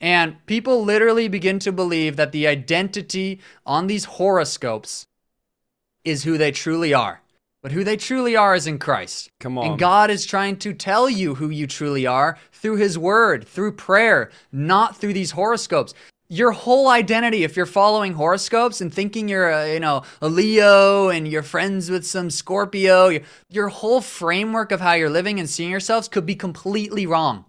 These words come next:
Speaker 2: Yep.
Speaker 1: You might think you're some introvert taking some personality test thinking you're very introverted.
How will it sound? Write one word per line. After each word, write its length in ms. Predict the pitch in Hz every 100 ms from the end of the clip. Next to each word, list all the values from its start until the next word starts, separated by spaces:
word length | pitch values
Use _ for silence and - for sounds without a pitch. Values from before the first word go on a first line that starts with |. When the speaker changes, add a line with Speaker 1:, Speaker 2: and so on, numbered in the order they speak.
| _
Speaker 2:
Yep. 280 | 107 110 -
Speaker 1:
You 120 | 175 214
might 200 | 226 -
think 300 | 214 233 254
you're 100 | 220
some 240 | 214 175 170
introvert 640 | 180 185 214 196 214 214
taking 420 | 190 185 202 190
some 360 | 185 185 170 143
personality 680 | 160 170 165 160 170 185
test 540 | 185 180 175 180 - - _ _ 175
thinking 300 | 170 180 170
you're 80 | 143
very 260 | 156 180
introverted. 600 | 175 175 180 156 175 190